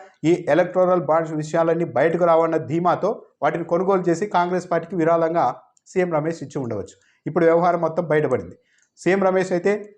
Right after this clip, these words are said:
ఏపీలో ఇప్పటికీ కూడా బీజేపీ తరఫున ఎంపీగా పోటీ చేసి కూటమితో విజయం సాధించాలి అని భావిస్తున్నారు.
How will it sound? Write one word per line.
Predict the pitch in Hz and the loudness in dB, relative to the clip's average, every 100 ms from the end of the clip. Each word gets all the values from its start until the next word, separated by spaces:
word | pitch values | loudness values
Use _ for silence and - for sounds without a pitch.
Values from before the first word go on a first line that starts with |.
| - | -4
ఏపీలో | 147 170 202 | 0 2 2
ఇప్పటికీ | 170 170 165 | 2 0 0
కూడా | 170 165 190 - - - | 2 2 2 -2 -18 -4
బీజేపీ | 120 190 202 190 | 2 4 4 4
తరఫున | 190 170 190 | 2 2 2
ఎంపీగా | 147 170 202 196 | 0 2 4 4
పోటీ | 185 175 175 | 4 2 2
చేసి | 170 160 196 | 2 0 -2
కూటమితో | - 170 175 170 180 | 0 0 0 0 2
విజయం | 151 175 | 4 2
సాధించాలి | 160 160 156 151 151 147 | 2 0 0 0 2 2
అని | 147 240 - _ - | 0 -2 -8 _ -2
భావిస్తున్నారు. | 135 151 147 - 127 90 | 2 2 0 -2 -4 -6